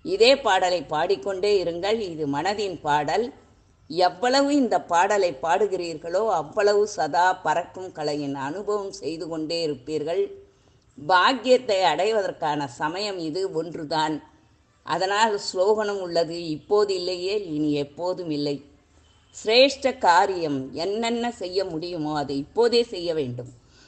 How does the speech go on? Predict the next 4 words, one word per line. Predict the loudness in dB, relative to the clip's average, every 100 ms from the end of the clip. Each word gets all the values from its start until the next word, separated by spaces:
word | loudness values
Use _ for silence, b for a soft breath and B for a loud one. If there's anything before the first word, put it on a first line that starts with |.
| b 0
ஒவ்வொரு | 4 8 8 6
காரியத்திலும் | 4 4 6 6 2 2 0 2 2 -2
ஒவ்வொரு | -2 -4 -2 -2 -2
சமயமும் | -6 -4 -2 -2 -2 -2 -4 -8 -14